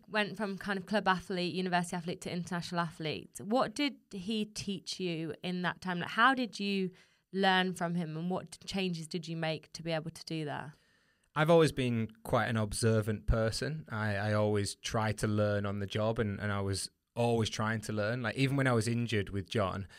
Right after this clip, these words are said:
Speaker 2: we'd sit down and look at, like, a cross-training plan. And he'd say, "Right, these are kind of the sessions I'd recommend, cross-training. Are you happy to give them a go? Are you happy to set some yourself?" And I,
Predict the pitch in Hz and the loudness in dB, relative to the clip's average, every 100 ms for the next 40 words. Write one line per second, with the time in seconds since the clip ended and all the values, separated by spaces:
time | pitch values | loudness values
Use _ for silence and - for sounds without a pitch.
0 | - - 110 101 - - - 107 107 101 | -20 -8 -4 -2 -2 -2 0 2 2 0
1 | 107 - - 104 101 - 117 - - 107 | -2 -2 -4 -4 -4 -4 -4 -4 -2 0
2 | 98 95 - 98 - 104 - - - - | 0 -2 -2 -2 -4 -8 -12 -20 -20 -20
3 | - 113 107 110 104 - 101 98 101 101 | -6 -2 2 2 2 2 4 4 4 2
4 | 117 123 113 - 113 104 104 110 - 104 | 2 2 2 0 0 0 -2 -2 0 2
5 | 101 98 104 - 107 110 107 104 113 - | 0 0 -2 -2 0 2 0 0 -2 -2
6 | - 107 104 101 104 120 104 113 - 107 | 0 0 0 -2 -4 -2 -2 0 0 -2
7 | 104 101 98 98 101 127 117 107 113 101 | -2 0 0 2 2 4 6 4 0 -2
8 | 101 - 107 - 101 95 120 113 110 110 | -4 -4 -4 -4 -4 0 2 2 2 2
9 | 127 | 2